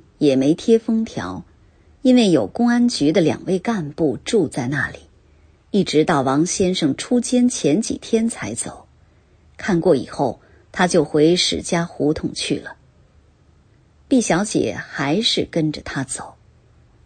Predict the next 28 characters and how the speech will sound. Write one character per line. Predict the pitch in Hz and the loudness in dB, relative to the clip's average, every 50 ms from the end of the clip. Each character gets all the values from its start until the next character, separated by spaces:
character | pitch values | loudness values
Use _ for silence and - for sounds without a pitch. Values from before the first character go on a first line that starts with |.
| _ - | _ -10
他 | - - 180 175 | -2 0 2 4
们 | 170 156 143 139 131 | 4 4 2 2 -2
快 | - - - 220 196 | -4 -4 -2 0 2
要 | 180 156 147 | 2 2 0
进 | 147 - - 208 170 135 | -2 -2 -2 0 0 0
史 | - - - - - | 0 -2 -4 -4 -6
家 | - - 214 214 214 | -4 -4 -4 -4 -4
胡 | - - - 147 151 | -6 -4 -4 -2 -2
同 | - - - - | -2 -4 -4 -2
的 | 165 - | -2 -2
时 | - - - - | -2 -4 -6 -6
候， | - - 127 95 - _ _ _ _ _ _ _ _ _ | -8 -8 -8 -8 -8 _ _ _ _ _ _ _ _ _
遇 | - 190 170 143 | -2 0 0 0
见 | - - 165 143 - | 2 2 0 2 0
一 | 131 | 0
个 | 143 - | 0 0
年 | 160 135 127 135 165 | 0 0 0 -2 -4
轻 | 190 - - 220 214 208 | -4 -4 -2 -2 0 0
人， | 175 127 113 123 139 170 - - _ _ _ _ _ _ _ _ _ _ - | 0 -2 0 0 0 -2 -2 -8 _ _ _ _ _ _ _ _ _ _ -10
他 | - - | -2 0
拉 | 247 254 262 262 254 262 | 2 4 4 4 2 0
着 | 247 - 165 | 0 0 0
王 | 147 135 143 175 | 2 2 0 0
先 | 196 - - 247 247 247 | -2 -2 -2 0 0 0
生 | 247 - 175 | 0 0 -2
的 | 151 131 | -2 0
手 | 139 - - - - | 0 -2 -2 -4 -6
说 | - - - 170 170 170 | -6 -2 -2 -2 -2 -2